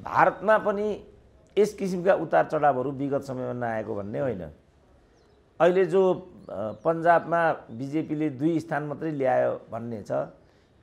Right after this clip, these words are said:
यो नियति त केन्द्रमा बिजेपीको हिजै थियो,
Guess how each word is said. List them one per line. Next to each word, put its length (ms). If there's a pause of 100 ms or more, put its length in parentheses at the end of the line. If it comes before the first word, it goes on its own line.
यो 180
नियति 380
त 100
केन्द्रमा 680
बिजेपीको 920 (640)
हिजै 420
थियो, 100